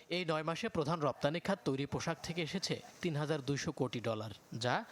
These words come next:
গত বছরের একই সময়ের তুলনায় সাড়ে বারো শতাংশ বেশি।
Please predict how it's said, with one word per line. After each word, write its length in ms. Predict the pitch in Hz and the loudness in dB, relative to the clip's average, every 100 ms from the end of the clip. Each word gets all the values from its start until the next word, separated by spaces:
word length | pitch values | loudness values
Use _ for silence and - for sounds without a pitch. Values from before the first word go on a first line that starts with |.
| - 131 | -12 0
গত 220 | 131 165 | 2 4
বছরের 440 | 156 135 - 196 185 | 4 2 2 0 0
একই 240 | 135 202 | 0 0
সময়ের 320 | - 170 185 | 0 0 0
তুলনায় 440 | - 190 185 120 113 - - | 0 0 2 -2 -4 -10 -4
সাড়ে 320 | - 143 156 | 0 2 4
বারো 220 | 123 151 | 4 2
শতাংশ 440 | - 143 139 123 | 2 0 0 0
বেশি। 380 | 123 113 - 117 | 0 0 -2 -4